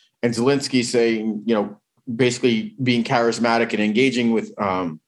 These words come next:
with Trump, trying to kind of, uh, win him over like you do,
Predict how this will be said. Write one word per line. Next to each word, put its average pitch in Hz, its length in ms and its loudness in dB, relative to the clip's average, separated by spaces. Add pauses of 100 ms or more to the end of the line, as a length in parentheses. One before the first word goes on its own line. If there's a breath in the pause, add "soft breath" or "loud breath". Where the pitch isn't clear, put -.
(180)
with 117 180 0
Trump, 123 320 0
trying 117 260 0
to 107 220 0
kind 104 240 0
of, 104 240 -6
uh, 101 240 0
win 127 140 2
him 123 100 0
over 120 320 2
like 104 240 -2 (100)
you 110 200 -2
do, 113 500 0